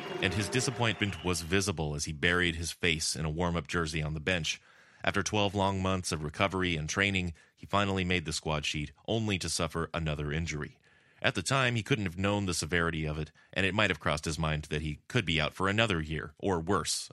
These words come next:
out for good. Luckily, it was a slight calf injury, sidelining him for only a month,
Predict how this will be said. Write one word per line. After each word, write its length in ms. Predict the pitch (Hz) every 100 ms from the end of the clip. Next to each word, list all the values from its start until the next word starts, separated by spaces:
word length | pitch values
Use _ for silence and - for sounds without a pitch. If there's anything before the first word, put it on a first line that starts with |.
| -
out 140 | 78
for 140 | - 80
good. 320 | 78 - - _ _ _ _ -
Luckily, 480 | 143 143 139 131 92
it 80 |
was 140 | 87 85
a 60 |
slight 320 | - 120 117 -
calf 260 | 104 92
injury, 400 | 92 92 87 80 - -
sidelining 500 | - 113 104 98 92
him 200 | 95 87
for 180 | 90 98
only 200 | 107 95
a 60 | 80
month, 320 | 78 76